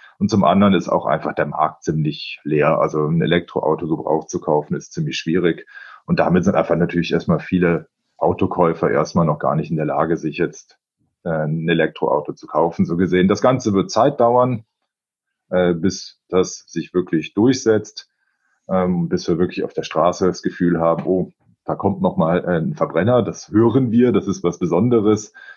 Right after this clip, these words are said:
Das wird noch eine ziemliche, ziemliche La-, äh, Dauer, äh,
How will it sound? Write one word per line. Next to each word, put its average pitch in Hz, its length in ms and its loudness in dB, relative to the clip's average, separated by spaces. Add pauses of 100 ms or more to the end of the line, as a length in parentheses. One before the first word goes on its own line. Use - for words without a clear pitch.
Das 87 180 -2
wird 98 140 2
noch 85 120 2
eine 80 120 -2
ziemliche, 76 600 -4
ziemliche 82 360 2
La-, 78 460 0
äh, 71 80 -4
Dauer, 73 460 2 (100)
äh, 76 300 -6